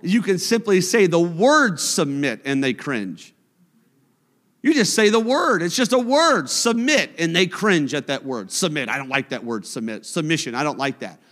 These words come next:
Well, that's, there's a big, huge sign that tells you the flesh is in control and not the Spirit. And so, but he says, "If we're full of the Spirit, then our flesh should be in subjection to the Spirit." And our flesh cannot please God.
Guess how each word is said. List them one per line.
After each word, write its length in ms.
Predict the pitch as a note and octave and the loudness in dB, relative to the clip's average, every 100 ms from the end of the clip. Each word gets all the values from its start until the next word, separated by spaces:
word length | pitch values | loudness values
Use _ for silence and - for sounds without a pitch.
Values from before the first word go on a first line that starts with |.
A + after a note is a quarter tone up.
| _ _ _ - | _ _ _ -8
Well, 100 | E3 | 0
that's, 320 | G3 A3+ - - _ _ | 0 0 -8 -20 _ _
there's 280 | A#2+ G3 G#3+ | -4 0 2
a 100 | E3 | 0
big, 320 | B2 A#3+ B3+ | 0 0 2
huge 300 | F3+ A#3 A3+ | 2 0 0
sign 360 | D3+ A#3 F#3+ D3 | 2 2 2 0
that 140 | D#3 | -2
tells 240 | C#3+ F3+ D3 | 0 0 0
you 80 | D#3+ | -2
the 100 | D3+ | -4
flesh 380 | D#3 G3+ F#3+ | 0 0 0
is 140 | D#3 C#3+ | -2 -4
in 140 | C#3+ | -4
control 440 | C3 C3+ C#3 F#2+ - _ _ _ _ _ _ _ _ _ _ | -4 -6 -6 -10 -12 _ _ _ _ _ _ _ _ _ _
and 120 | C3+ C#3+ | -6 0
not 200 | D#3 D3 | 0 -2
the 60 | |
Spirit. 440 | C3+ - G3+ C3+ - _ - - - | -8 -4 -4 -4 -8 _ -20 -18 -2
And 120 | F#3 | 0
so, 420 | - A#3+ G#3+ E3 - - | 4 6 4 2 -4 -2
but 140 | A#3+ B3+ | 0 2
he 100 | A3 | 2
says, 240 | G#3+ F#3 | 2 2
"If 120 | G#3 | 0
we're 140 | F#3 F3+ | 0 -2
full 200 | F#3 F3 | 0 -2
of 80 | |
the 80 | D3 | -2
Spirit, 380 | C#3 - F#3+ A3+ | -8 0 0 2
then 100 | F#3 | 0
our 140 | F#3 | 0
flesh 300 | F3 G3+ G#3 | 0 2 2
should 180 | - F3 | 0 -4
be 100 | E3 | -2
in 120 | F#3 | -2
subjection 600 | F3 E3 C3+ D#3 D3 F3+ F3+ | -2 -4 -2 -2 -2 -6 -2
to 160 | - | 0
the 120 | C4+ A3 | 2 0
Spirit." 460 | - D3+ C3 - _ - - - | -2 -4 -6 -8 _ -20 -20 -10
And 160 | - D#3+ | -4 0
our 160 | E3+ E3+ | 0 0
flesh 640 | E3+ A3+ D4+ F3+ F3+ - | 0 0 2 0 -2 -10
cannot 680 | - G3 G3+ G#3 A#3+ A3 - | -4 -2 0 2 2 0 -6
please 560 | G3+ A#3 B3 G3+ G#3 | 0 2 4 2 -2
God. 520 | D#3 C4+ A3 A#2+ - | -2 0 0 -2 -8